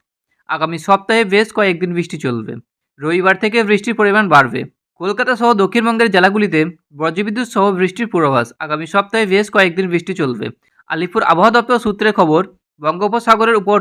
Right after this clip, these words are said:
তৈরি হচ্ছে নিম্নচাপ, তা পশ্চিম দিকে সরছে। পশ্চিমবঙ্গের উপর তার সরাসরি কোনো প্রভাব না পড়লেও এছাড়াও এটি অক্ষরেখা বিস্তৃত এলাকা কয়েকটি জেলার উপর পড়ছে। মৌসুমী অক্ষরেখা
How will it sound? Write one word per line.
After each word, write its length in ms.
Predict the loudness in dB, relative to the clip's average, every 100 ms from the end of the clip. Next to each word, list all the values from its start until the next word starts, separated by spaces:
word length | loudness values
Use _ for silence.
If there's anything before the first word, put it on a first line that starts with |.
| 2
তৈরি 220 | 2 2
হচ্ছে 260 | 0 -2 -2
নিম্নচাপ, 480 | -2 -2 -2 0 0 0 _ _ _
তা 80 | 0 0
পশ্চিম 320 | -2 -2 -2 -2
দিকে 200 | 0 -2
সরছে। 320 | 0 -2 -2 -8 -8
পশ্চিমবঙ্গের 640 | -10 -4 0 0 2 0
উপর 200 | 2 0
তার 240 | 6 6 4 -2 _ _ 0
সরাসরি 380 | 2 2 0 -2
কোনো 180 | -2 0
প্রভাব 280 | 0 0 2
না 140 | 2
পড়লেও 380 | 2 0 0 0 -2 _ _ _
এছাড়াও 360 | -8 0 2 2 -6 _
এটি 220 | -8 -4 0
অক্ষরেখা 500 | 2 2 2 2 2
বিস্তৃত 380 | 2 -2 -4 0
এলাকা 280 | 2 4 2
কয়েকটি 340 | 2 0 0 -4
জেলার 320 | 0 2 2
উপর 140 | 0 -4
পড়ছে। 320 | -4 -6 -6 -10 -12 _ _ -16
মৌসুমী 340 | -12 -8 0
অক্ষরেখা 480 | 0 2 0 4